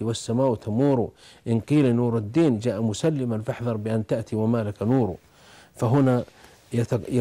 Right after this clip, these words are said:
يقرب الله أولياءه فيقربون منه، قال: "أولئك المقربون"، يعني من الله في مقاعدهم ومجالسهم،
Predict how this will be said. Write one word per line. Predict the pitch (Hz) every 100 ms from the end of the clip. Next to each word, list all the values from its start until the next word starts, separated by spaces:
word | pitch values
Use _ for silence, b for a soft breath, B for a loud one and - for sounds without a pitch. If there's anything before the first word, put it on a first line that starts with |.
| 117 120
يقرب | - 143 123 110
الله | 120 127 117
أولياءه | 117 117 131 117
فيقربون | 127 120 117 110 131 120
منه، | 127
قال: | 110 117
"أولئك | 107 123 131 -
المقربون"، | 117 110 - 110 113 147 131
يعني | 110 113 110
من | 127
الله | 117 117 135 127
في | 113 117
مقاعدهم | 113 - 107 139 143 131
ومجالسهم، | 113 107 104 110 147 156 170